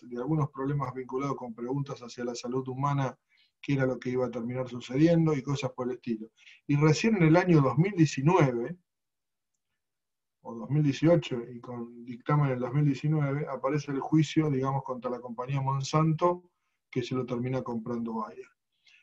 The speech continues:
Entonces creo que ahí hay también una importancia relevante en ver cómo la sociedad toma conciencia o no sobre los impactos de andar en auto, de fumarse un cigarrillo,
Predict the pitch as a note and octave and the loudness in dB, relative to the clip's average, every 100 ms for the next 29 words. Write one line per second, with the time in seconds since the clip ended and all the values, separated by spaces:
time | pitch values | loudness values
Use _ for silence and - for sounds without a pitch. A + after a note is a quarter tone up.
0 | _ - F#3+ D#3+ F3 F#3 D#3 D3+ F3+ F#3+ | _ 4 8 8 8 6 6 8 10 10
1 | F3+ C3 - C3 C3+ C#3 C#3 C3 B2 C3 | 10 8 2 -4 -2 -2 -2 -2 -2 -4
2 | B2+ A#2+ D#3 D3+ D3 C#3 B2+ B2+ C3 B2+ | -2 4 4 4 2 0 0 -2 -2 0
3 | C3 C#3 D3+ C#3 B2+ B2 C#3+ C3+ - F3 | 0 2 2 0 -4 -2 -4 -2 4 8
4 | E3 C#3 B2 A#2+ A#2 B2 A2+ B2 C3 B2+ | 8 8 2 -2 -4 -8 -8 -2 0 0
5 | B2+ B2+ A#2 A#2 A#2+ - C#3 C#3 - A#2+ | -2 -8 -8 -8 -10 -6 -4 -4 -6 -6
6 | B2 C#3 C#3+ D3 - _ _ _ - C#3+ | -2 0 0 -2 -10 _ _ _ -2 2
7 | D3 B2+ B2+ B2 B2+ A#2+ - D#3 D3 D3+ | 4 2 0 -4 -8 -10 0 0 2 -2
8 | B2 C3+ D3+ D3 C3+ A#2 A2+ A#2 A#2+ E3 | -2 2 6 6 2 -4 -8 -4 2 6
9 | D#3 C#3+ - C3 C#3 - _ _ _ _ | 6 4 0 -4 -4 -8 _ _ _ _
10 | B2+ - B2+ C3 - A#2+ - A2+ A2+ C#3 | -12 -6 -2 -2 -2 -10 -8 -6 -2 4
11 | D#3 C#3 - A#2+ B2 | 4 4 0 -8 -8